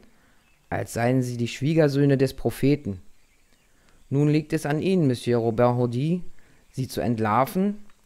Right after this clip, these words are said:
allen zu zeigen, dass ein Sohn Gottes mehr kann als nur Feuer schlucken und zerstampftes Glas essen. Mit solchen Zauberkünsten machen die Marabouts nämlich großen Eindruck.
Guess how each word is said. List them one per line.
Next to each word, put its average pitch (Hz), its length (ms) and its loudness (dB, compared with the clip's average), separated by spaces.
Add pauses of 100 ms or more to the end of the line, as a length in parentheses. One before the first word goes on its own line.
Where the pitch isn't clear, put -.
(180)
allen 202 280 6
zu 208 140 -2
zeigen, 143 540 2 (220)
dass - 420 -6
ein 95 240 -6
Sohn 98 300 -4
Gottes 143 360 0
mehr 151 280 2
kann 151 260 0
als - 400 -2
nur 139 220 0
Feuer 143 320 2
schlucken 160 420 -2
und 135 280 -2
zerstampftes 127 760 -2
Glas 147 300 4
essen. 101 340 -4 (1200)
Mit 110 160 -8
solchen 127 400 0
Zauberkünsten 135 1080 -2
machen 104 320 -6
die 110 80 -2
Marabouts 127 680 -2
nämlich 85 340 -8
großen 156 360 0
Eindruck. 123 480 -2